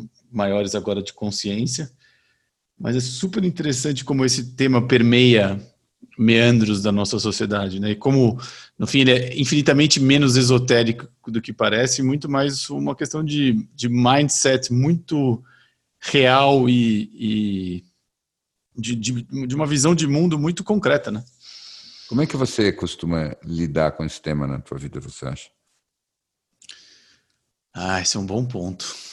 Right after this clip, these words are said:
Speaker 1: É... Eu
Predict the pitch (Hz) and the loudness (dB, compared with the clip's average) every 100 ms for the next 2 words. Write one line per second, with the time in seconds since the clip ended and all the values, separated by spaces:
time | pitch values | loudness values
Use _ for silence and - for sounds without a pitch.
0 | - - - _ _ _ _ _ _ - | -20 -20 -20 _ _ _ _ _ _ -16
1 | 92 87 85 85 85 85 80 - _ _ | -12 -10 -10 -12 -12 -14 -16 -20 _ _
2 | _ _ _ _ _ _ _ _ _ _ | _ _ _ _ _ _ _ _ _ _
3 | _ _ _ _ - 117 131 147 143 143 | _ _ _ _ -2 2 2 0 0 -2
4 | 139 131 120 110 110 113 | -2 -2 -2 -2 -4 -8